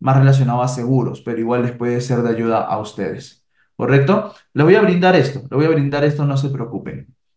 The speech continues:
Esa auditoría de caso, bueno, la auditoría de calidad, este nace de un plan, no nace de una situación coyuntural o de algo específico que se haya presentado. Este nace de un plan. Aquí incluye los servicios de mayor riesgo, seleccionar un total o una muestra.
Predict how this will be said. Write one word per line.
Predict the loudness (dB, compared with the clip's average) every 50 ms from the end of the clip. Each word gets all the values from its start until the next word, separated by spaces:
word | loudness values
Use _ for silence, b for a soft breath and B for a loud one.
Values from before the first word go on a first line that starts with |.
| _ _ _ _ _ _
Esa | 2 4 6 6
auditoría | 6 6 4 4 2 2 0
de | 2
caso, | 4 4 4 6 4 2 0 -2 -4 -10 -16 _ _ _ _ _ _ _ _ _ _ _ _ _ _ _ _ _ _ _ _ _ _ _ _ _
bueno, | -4 -2 -2 -2 0
la | 2
auditoría | 4 4 4 4 4 4 4 4 4 4
de | 2 2
calidad, | 0 2 2 2 2 4 2 2 2 0 -6 -12 -20 _ _ _ _ _ -6
este | -4 -4 -4 -2 -2 -2 -2
nace | 0 0 0 0 0 2 2
de | 2
un | 4 4 2 2
plan, | 4 4 2 2 2 0 0 -2
no | -2 -4
nace | -2 -4 -4 -2 -2 -2 -2
de | -2
una | -2 -2 -4
situación | -4 -4 -4 -4 -6 -4 -4 -4 -2
coyuntural | 0 2 2 2 0 0 -2 -2 0 2 2 4 4 2
o | 2
de | 2 0
algo | 0 -2 -2 -4 -4 -6
específico | -6 -8 -6 -8 -8 -8 -8 -6 -4 -4 -4 -4 -6
que | -6
se | -6
haya | -6 -6 -4 -4
presentado. | -6 -6 -6 -8 -6 -4 -2 -2 0 0 0 -2 -4 B B B B B B B B
Este | 0 2 2 2 0
nace | -2 -2 -2 -2 0
de | 0
un | -2 -2 0
plan. | 2 2 2 2 0 -2 -6 -10 -16 _ _ _ _ _ _ _
Aquí | -2 0 0 2 2
incluye | 2 2 4 4 4 6 6 4
los | 4 2
servicios | 0 -2 -2 -2 -2 0 2 2
de | 2
mayor | 2 0 -2 -4 -4 -4 -2
riesgo, | -2 -2 -2 -2 -2 0 2 2 2 2 2 0
seleccionar | -2 -4 -4 -2 -4 -4 -4 -4 -4 -2 0 0
un | 0 0
total | -2 -4 -2 0 2 4 4 4
o | 4 2
una | 0 -2 -4 -4
muestra. | -2 0 0 2 0 0 -4 -4 -4 -2 -2 -2 -2 B B B